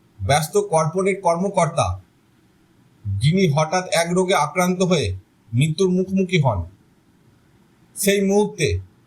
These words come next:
তার জীবনবোধ পাল্টে যায়। তিনি বুঝতে পারেন অর্থ, খ্যাতি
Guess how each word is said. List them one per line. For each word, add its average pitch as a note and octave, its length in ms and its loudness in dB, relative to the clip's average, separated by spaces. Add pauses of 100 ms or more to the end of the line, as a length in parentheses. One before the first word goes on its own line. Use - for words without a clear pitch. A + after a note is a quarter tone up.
(200)
তার D#3+ 220 2
জীবনবোধ F#3+ 600 2
পাল্টে D#3+ 300 2
যায়। A2+ 260 0 (600)
তিনি F#3+ 200 2
বুঝতে F#3 340 2
পারেন F#3 360 0 (1120)
অর্থ, D3+ 320 0
খ্যাতি E3+ 560 -2